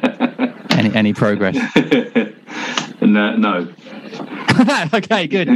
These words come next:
Speaker 1: No, I
Speaker 2: Well,
Speaker 1: can confirm
Speaker 2: we,
Speaker 1: as well.
Speaker 2: we, we tried to have the discussion about the pay grade, but we decided it was nil when you said it was staying at nil. So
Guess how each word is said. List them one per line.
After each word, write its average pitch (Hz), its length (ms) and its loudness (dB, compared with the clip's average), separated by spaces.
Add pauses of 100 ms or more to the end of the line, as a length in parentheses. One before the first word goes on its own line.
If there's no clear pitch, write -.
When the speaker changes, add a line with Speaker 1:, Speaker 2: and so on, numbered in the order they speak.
(260)
Speaker 1:
No, 165 80 6
I 147 180 2
Speaker 2:
Well, 160 120 0
Speaker 1:
can 127 80 0
confirm 139 220 0
Speaker 2:
we, 139 80 2
Speaker 1:
as - 120 -10
well. 131 100 2
Speaker 2:
we, 139 120 4
we 127 260 2
tried 139 260 0
to 123 60 -2
have 147 120 0
the 113 60 -2
discussion 104 480 0
about 95 160 0
the 95 60 -6
pay 95 200 0
grade, 98 300 0
but 87 220 -2
we 95 240 0
decided 92 400 0
it 87 80 -2
was 90 200 -2
nil 104 300 4
when 101 200 0
you 104 160 2
said 104 160 0
it 104 60 2
was - 120 -2
staying 113 300 0
at 85 60 -2
nil. 85 260 0
So 85 320 -2